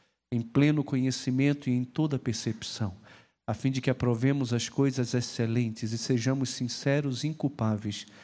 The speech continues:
para o dia de Cristo, cheios do fruto de justiça, o qual é mediante Jesus Cristo para a glória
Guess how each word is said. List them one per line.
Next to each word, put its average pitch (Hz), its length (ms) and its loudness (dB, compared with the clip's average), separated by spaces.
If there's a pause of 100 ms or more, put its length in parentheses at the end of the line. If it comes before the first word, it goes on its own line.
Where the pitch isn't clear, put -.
(200)
para 117 160 4
o 110 80 2
dia 117 300 0
de 135 120 -6
Cristo, - 560 -2 (380)
cheios 131 400 2
do 127 120 0
fruto 147 440 0
de 127 120 0
justiça, 107 760 -4 (400)
o 101 60 -4
qual 123 220 4
é 120 40 2
mediante 123 580 0
Jesus 117 440 0
Cristo 151 520 -4
para 110 260 -2
a 95 40 -4
glória 123 640 2